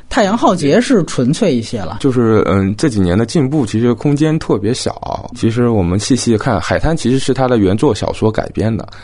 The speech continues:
Speaker 1: 对。
Speaker 2: 他是靠这部片子才开始当编剧的。
Speaker 1: 对，没错。
Speaker 2: 呃，也是运气好，那丹尼鲍尔喜欢他，哇，要不然就海滩那样，是吧？你，你还能有第二部作品？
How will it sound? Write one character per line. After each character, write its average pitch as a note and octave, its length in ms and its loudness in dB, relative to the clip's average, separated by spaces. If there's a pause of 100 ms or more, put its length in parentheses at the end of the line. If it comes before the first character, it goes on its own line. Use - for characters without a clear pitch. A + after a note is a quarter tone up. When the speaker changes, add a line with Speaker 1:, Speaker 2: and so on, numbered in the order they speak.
Speaker 1:
对。 G3+ 160 0
Speaker 2:
他 C#3 100 2
是 C#3+ 140 -4
靠 C#3+ 180 0
这 C#3+ 140 2
部 B2+ 120 0
片 C3 240 0
子 A2+ 120 0
才 F#2+ 160 -2
开 B2 120 -2
始 G#2+ 100 -2
当 B2+ 200 0
编 G#2 220 2
剧 - 160 -6
的。 - 180 -4
Speaker 1:
对， C#4+ 80 -4
没 D4 60 -6
错。 D4+ 140 -10 (280)
Speaker 2:
呃， A#2 220 0
也 G#2+ 140 4
是 A2 120 2
运 E3 120 4
气 D3+ 120 0
好， E2+ 420 -6
那 G2+ 120 -2
丹 B2 180 -2
尼 B2 80 -2
鲍 A#2+ 100 0
尔 C3 120 2
喜 - 160 -8
欢 F#2 200 -6
他， G2+ 60 -4 (180)
哇， B1+ 180 -10
要 G#2 140 2
不 F#2+ 120 0
然 G2+ 200 0 (460)
就 - 100 -16
海 - 140 -4
滩 A2 200 -2
那 A#2+ 180 2
样， F#2 340 0
是 A#2 100 0
吧？ G2+ 200 2
你， A2+ 160 0
你 G2+ 200 4
还 G2 140 -2
能 A2+ 140 0
有 G#2 120 2
第 A#2+ 140 2
二 C#3+ 120 0
部 B2 100 -8
作 D3 160 2
品？ A#2+ 220 0